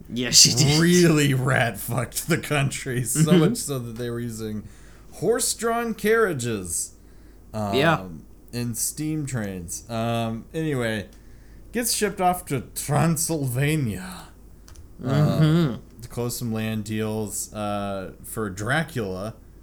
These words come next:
Speaker 2: who we all know is a vampire. Um,
Speaker 1: Mm-hmm.
Speaker 2: Dracula goes back to London, seduces and murders a woman named Lucy,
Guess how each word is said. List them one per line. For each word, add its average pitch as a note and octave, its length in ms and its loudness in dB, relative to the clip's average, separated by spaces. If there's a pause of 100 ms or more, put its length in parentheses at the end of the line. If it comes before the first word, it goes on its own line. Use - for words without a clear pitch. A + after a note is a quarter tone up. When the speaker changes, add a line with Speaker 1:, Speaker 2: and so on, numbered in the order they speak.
(120)
Speaker 2:
who C3+ 160 -2
we B2 80 0
all A2+ 180 -2
know G#2 180 -4
is A#2 160 -4
a B2+ 60 -2
vampire. F2+ 680 -10 (600)
Um, F#2 320 -6
Speaker 1:
Mm-hmm. C3+ 360 -2 (440)
Speaker 2:
Dracula C3 560 -4
goes A2 280 -6
back G#2+ 300 -4
to G#2 80 -8
London, A2+ 880 -2 (100)
seduces G#2 680 -6
and G2 120 -8
murders G2 500 -8
a F2+ 40 -10
woman F2+ 360 -10
named D2 260 -12
Lucy, G#2 720 -6